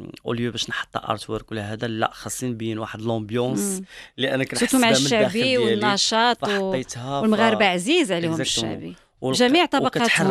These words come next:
Speaker 1: وكتحرك.
Speaker 2: مم.
Speaker 1: فوالا.
Speaker 2: وكتحرك.
Speaker 1: فوالا،
Speaker 2: و-، و-،
Speaker 1: كتحرك.
Speaker 2: وعلاش ما انت ما درتيش اغنيه جديده ديالك ديال الشعبي و-، وبغيتي ت-، لانه شفنا
Speaker 1: وي.
Speaker 2: مؤخراً ولاو بزاف ديال الفنانين كيتجهوا للشعبي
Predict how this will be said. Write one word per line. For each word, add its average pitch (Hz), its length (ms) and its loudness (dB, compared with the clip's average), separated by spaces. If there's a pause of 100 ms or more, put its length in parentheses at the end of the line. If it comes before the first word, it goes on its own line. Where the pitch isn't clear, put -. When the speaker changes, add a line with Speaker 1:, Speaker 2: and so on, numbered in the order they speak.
(120)
Speaker 1:
وكتحرك. 180 260 -10
Speaker 2:
مم. 190 300 -2
Speaker 1:
فوالا. 104 400 -2
Speaker 2:
وكتحرك. 170 560 -6
Speaker 1:
فوالا، 220 300 -2
Speaker 2:
و-، 226 80 2
و-، 277 40 8
Speaker 1:
كتحرك. 262 480 0
Speaker 2:
وعلاش 285 240 2
ما 427 40 -2
انت 349 100 2
ما 302 100 4
درتيش 262 260 -2
اغنيه 233 340 2
جديده 202 320 2
ديالك 180 340 0
ديال 175 100 -2
الشعبي 170 460 -4
و-، 277 160 0
وبغيتي 175 480 -4
ت-، - 180 -16
لانه 202 400 2 (240)
شفنا 277 320 4
Speaker 1:
وي. 254 60 4
Speaker 2:
مؤخراً 247 500 2
ولاو 208 220 4
بزاف 185 300 0
ديال 226 120 0
الفنانين 180 460 -2 (180)
كيتجهوا 262 440 -2
للشعبي 165 520 -6